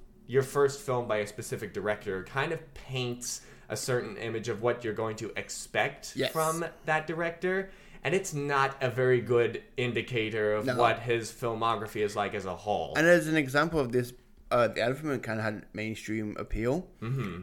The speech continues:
Speaker 2: was that my mum, uh, when sh-, when I was younger, would do an impression of The Elephant Man and would actually quote the movie to me.
Speaker 1: Oh,
Speaker 2: I actually
Speaker 1: wow.
Speaker 2: just realized that, um,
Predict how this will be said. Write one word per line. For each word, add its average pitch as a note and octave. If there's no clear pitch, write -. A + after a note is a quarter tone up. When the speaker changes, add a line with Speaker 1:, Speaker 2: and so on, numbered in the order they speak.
Speaker 2:
was A2
that G2+
my A2+
mum, A2+
uh, G#2
when G#2
sh-, -
when A2+
I A2
was G#2+
younger, G#2+
would G#2
do A2
an A2
impression G#2+
of G#2
The G2
Elephant G2
Man G#2
and A#2
would A2
actually G2+
quote -
the G#2
movie A2
to -
me. D#2+
Speaker 1:
Oh, G#2
Speaker 2:
I A2+
actually -
Speaker 1:
wow. F2
Speaker 2:
just A#2
realized A2
that, A2
um, G#2+